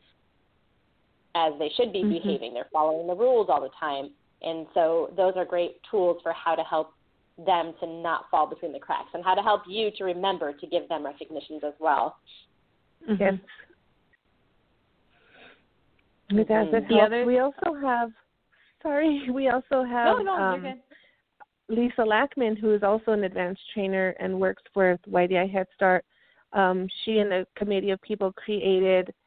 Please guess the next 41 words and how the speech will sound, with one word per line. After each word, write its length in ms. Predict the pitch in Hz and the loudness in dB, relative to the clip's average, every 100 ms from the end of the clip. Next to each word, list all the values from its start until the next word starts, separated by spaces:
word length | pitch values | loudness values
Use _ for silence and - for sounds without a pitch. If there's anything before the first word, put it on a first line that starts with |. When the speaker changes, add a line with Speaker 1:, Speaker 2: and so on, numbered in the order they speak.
| _ | _
Speaker 3:
we 80 | - | 0
have 120 | 226 214 - | 0 0 -2
sticky 300 | 339 392 285 | -2 2 0
notes. 300 | 165 107 - _ _ _ _ _ _ - | 0 -4 -14 _ _ _ _ _ _ -4
And 180 | 226 | 0
it 100 | 226 | 0
has 160 | 226 226 - - | 0 -2 -6 -8
little 280 | 220 214 226 | -2 0 0
white, 240 | 254 269 277 254 - | 0 0 -2 -10 -4
um, 300 | 202 190 196 _ - | -2 -2 -6 _ -2
they're 120 | 214 | 2
little 180 | 214 254 | 2 2
white 180 | 277 285 | 0 0
sticky 240 | 254 240 | -4 -2
notes 200 | 220 208 | -2 -2
with 140 | 220 208 | -2 -4
a 40 | |
little 180 | 208 214 | -2 0
red 200 | 233 254 | 2 0
heart 240 | 247 226 | 0 -2
in 80 | 196 | -2
the 60 | 214 | -6
corner, 460 | - 202 202 196 208 _ _ _ _ 208 | -6 -4 -2 -4 -6 _ _ _ _ 2
and 200 | 214 214 | 2 4
they're 420 | 208 208 202 208 214 _ | 4 4 2 0 -10 _
for 140 | 233 - | -4 -2
active 360 | 196 196 226 214 | -2 0 -2 -2
rec-, 140 | 214 _ | -4 _
recognition 920 | 202 196 226 214 285 311 254 214 208 - - | -4 -2 -4 -4 -4 -4 -2 -2 -2 -4 0
or, 440 | 214 214 202 202 214 - | 2 4 2 0 -6 -8
or 140 | 185 190 | -4 -4
taking 320 | - 196 208 | -4 -6 -6
it 100 | 190 | -8
beyond 520 | 214 226 320 285 226 | -6 -2 0 0 0
when 200 | 214 208 | -2 -4
you're 120 | 202 196 | -4 -4
adding 380 | 190 196 196 196 | -4 -4 -4 -4
in 300 | 190 190 202 _ _ _ _ - | -4 -6 -8 _ _ _ _ -2
some 180 | 214 | 0
of 100 | 208 | 2
those 200 | 190 190 | 4 2